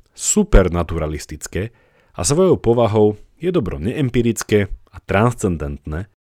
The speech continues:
a viac sa o ňom dozvieme návštevou galérie, divadla či katedrály ako laboratória. A ak by aj dobro malo transcendentnú povahu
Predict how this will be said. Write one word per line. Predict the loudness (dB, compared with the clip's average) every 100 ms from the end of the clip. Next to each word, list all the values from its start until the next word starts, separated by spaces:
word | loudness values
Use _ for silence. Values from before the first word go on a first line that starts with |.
| -10
a | 0
viac | 4 4
sa | 4 2
o |
ňom | 2 2
dozvieme | 2 2 2 2 2
návštevou | 0 -4 -6 -8 -10 -4
galérie, | 0 2 4 2 2 -2 -10 -20
divadla | -10 -6 0 2 2 -4 -6 -12 -16
či | -6
katedrály | -2 0 -2 -6 -10 -6 -8 -8 _ _ _ _
ako | -2 2 2
laboratória. | 2 -2 -6 -8 -12 -12 -12 -14 -18 -18 _ _ _ _ _ _ _
A | 0 0
ak | 2
by | 0 0
aj | 0
dobro | -4 -6
malo | -6 -2 0 0
transcendentnú | 0 -2 -2 -2 0 0 0 -2
povahu | 2 2 2 0